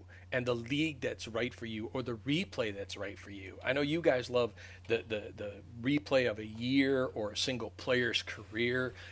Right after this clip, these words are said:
You can do all of those things with Baseball for Windows, and you can run it faster or slower, and you can play every team out, and you can find the lineups for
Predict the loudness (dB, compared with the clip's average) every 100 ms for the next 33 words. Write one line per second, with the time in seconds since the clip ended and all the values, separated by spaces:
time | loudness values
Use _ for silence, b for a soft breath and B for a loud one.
0 | B 0 2 6 4 4 4 6 8 4
1 | 2 -4 -6 -6 -6 -8 -6 -4 -4 -6
2 | -6 -6 -6 -4 0 2 2 -2 B B
3 | -2 0 2 2 4 4 2 -4 0 2
4 | 2 0 2 2 2 -4 0 0 2 2
5 | 2 2 0 -2 -2 -2 -4 -8 B B
6 | 2 4 4 0 4 6 6 6 2 4
7 | 0 0 0 0 0 -4 -6 -10 -8 -4
8 | -2 -2 -2 -4 0 2 2 0 2 2
9 | 2 0 -4 -6 -4 -4